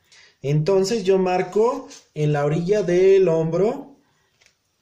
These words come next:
lo que voy a dar para el escote de ojal, que en este caso serán cuatro,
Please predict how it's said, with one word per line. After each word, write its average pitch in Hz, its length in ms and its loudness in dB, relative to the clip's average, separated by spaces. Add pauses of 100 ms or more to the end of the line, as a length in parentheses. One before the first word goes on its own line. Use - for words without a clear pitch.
(340)
lo 156 220 -2
que 165 80 -4
voy 180 240 0
a 185 80 2
dar 180 200 0
para 170 180 0
el 139 100 0
escote 151 480 -4
de 123 80 0
ojal, 175 420 -4
que 175 100 -6
en 143 80 -2
este 151 300 -6
caso 151 320 -4
serán 135 380 -6
cuatro, 180 720 -4